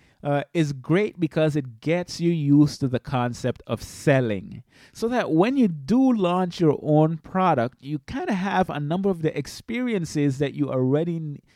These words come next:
that you need in order to be a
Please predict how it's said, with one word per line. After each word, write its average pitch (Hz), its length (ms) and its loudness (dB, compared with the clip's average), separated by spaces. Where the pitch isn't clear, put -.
that 139 180 -4
you 147 100 4
need 139 580 -2
in 151 140 0
order 165 320 4
to 160 120 0
be 131 420 0
a 127 100 -4